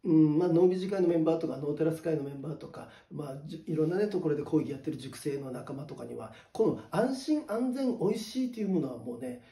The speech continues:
これ、えっと、営業トークには使えないし、これも当たり前なんだよっていう話をしてるんです。だから、ぼ-、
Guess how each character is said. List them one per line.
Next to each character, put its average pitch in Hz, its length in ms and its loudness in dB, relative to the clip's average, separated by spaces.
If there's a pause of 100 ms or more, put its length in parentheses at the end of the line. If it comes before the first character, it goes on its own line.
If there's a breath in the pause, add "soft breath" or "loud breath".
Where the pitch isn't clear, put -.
こ - 80 -8
れ、 - 180 -8 (300 soft breath)
え 151 160 -8
っ - 40 -18
と、 139 200 -12
営 226 180 8
業 302 140 8
ト 320 120 4
ー 311 100 8
ク - 60 -2
に - 80 -6
は - 60 -10
使 - 200 -4
え 208 120 2
な 208 120 2
い 151 60 -2
し、 131 440 -8 (220 soft breath)
こ - 80 0
れ 151 60 2
も 120 180 -8
当 156 100 -2
た 294 120 0
り 359 80 2
前 381 180 2
な 392 120 0
ん 330 80 4
だ 277 80 2
よ 311 60 0
っ - 20 2
て - 220 -4
い 214 40 2
う 208 60 2
話 240 280 0
を 214 40 0
し - 80 -8
て 175 80 -2
る 135 80 -6
ん - 20 -10
で 113 60 -12
す。 - 100 -16
だ 208 100 2
か 220 100 2
ら、 220 200 4 (200 loud breath)
ぼ-、 - 120 -4